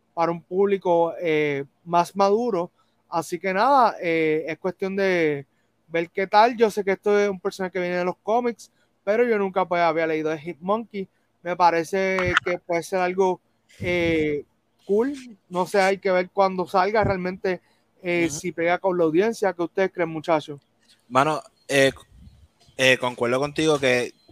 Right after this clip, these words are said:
Speaker 2: no sé nada de Hitmonkey, lo acabo de relativamente conocer. Y, mano, vamos a ver. O sea, me parece cool lo que nos está dando Marvel aquí.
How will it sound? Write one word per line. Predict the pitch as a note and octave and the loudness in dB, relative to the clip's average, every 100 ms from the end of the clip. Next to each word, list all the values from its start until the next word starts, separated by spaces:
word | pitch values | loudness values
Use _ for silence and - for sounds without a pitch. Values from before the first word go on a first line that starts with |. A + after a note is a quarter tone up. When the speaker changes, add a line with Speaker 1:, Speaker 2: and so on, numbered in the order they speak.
| C#3+ | -14
Speaker 2:
no | A#2+ B2 | -10 -2
sé | - D3 | -2 -2
nada | B2 A2+ G#2+ B2 C#3+ C#3 | -4 -6 -2 -2 0 -2
de | B2 A#2+ A#2+ | -2 -4 -4
Hitmonkey, | A#2 A#2 A#2+ B2 C3 C3 B2+ - | -6 -10 -12 -12 -10 -10 -10 -8
lo | A2+ | -8
acabo | G#2+ G#2+ A#2 | -6 -6 -6
de | G#2+ A#2 A2+ A2 | -4 -4 -4 -8
relativamente | A2 A2 G#2 A2+ A2+ B2+ A#2+ B2 | -8 -6 -6 -6 -8 -8 -8 -8
conocer. | A#2+ A2+ G#2 C#3 D#3 - _ _ - - - - _ | -8 -10 -8 -4 -4 -6 _ _ -20 -20 -20 -20 _
Y, | A#2+ B2 A#2+ A#2+ A#2+ A#2 A#2 A#2 | 0 2 2 -2 -2 -2 -4 -4
mano, | A#2 C#3 A#3 F#3+ - - - - - | -4 -4 -4 -4 0 0 -2 -14 -20
vamos | - G#2+ A2 | -18 -14 -6
a | C3+ | -4
ver. | D3+ B3+ D#4+ _ | -2 -6 -10 _
O | |
sea, | B2 G#2+ G#2+ G#2 _ _ | -8 -6 -4 -6 _ _
me | A2+ | -8
parece | A2+ A2 B2 D3 | -4 -4 -4 -8
cool | D3+ E3 F#3 E3+ C#3+ - _ _ _ _ - _ _ _ - - - - - _ - - - | -4 -4 -2 -2 -4 -8 _ _ _ _ -20 _ _ _ -16 -12 -10 -12 -16 _ -8 -4 -2
lo | F3 | 0
que | D3+ | 2
nos | D3+ D3 | 2 0
está | - D3 D#3+ E3+ | 0 2 4 4
dando | E3+ F3 E3+ | 2 0 -2
Marvel | F3 E3+ F3 F3 | 0 2 2 2
aquí. | E3+ B3 | -2 -8